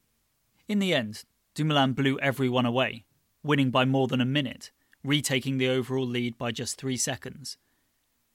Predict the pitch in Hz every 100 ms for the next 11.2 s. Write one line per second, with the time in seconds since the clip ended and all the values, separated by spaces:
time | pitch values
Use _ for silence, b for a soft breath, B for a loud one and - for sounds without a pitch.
0 | _ - 151 131 127 127 - 127 120 135
1 | 127 135 127 - 131 123 120 - 127 120
2 | 127 117 131 123 - 117 110 127 - 127
3 | 120 - 131 127 120 117 127 127 123 123
4 | 135 139 131 123 120 127 127 135 147 -
5 | 120 - _ _ _ _ _ _ _ _
6 | _ _ _ b 143 170 208 208 220 156
7 | 120 - 180 131 110 113 - - 127 143
8 | 147 147 139 - _ _ _ 226 196 113
9 | 214 226 113 - - _ _ 156 170 190
10 | 180 175 175 180 170 165 151 208 233 123
11 | - -